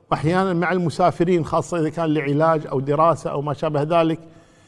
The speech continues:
يكون هناك تواصل بينهم. بعض الأهالي القريبين، بعض الذي لا يملك وسائل، آه،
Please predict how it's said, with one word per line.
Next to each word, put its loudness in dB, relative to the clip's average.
يكون 2
هناك 0
تواصل 6
بينهم. 2
بعض 6
الأهالي 4
القريبين، 2
بعض 2
الذي 2
لا 4
يملك 0
وسائل، 0
آه، 2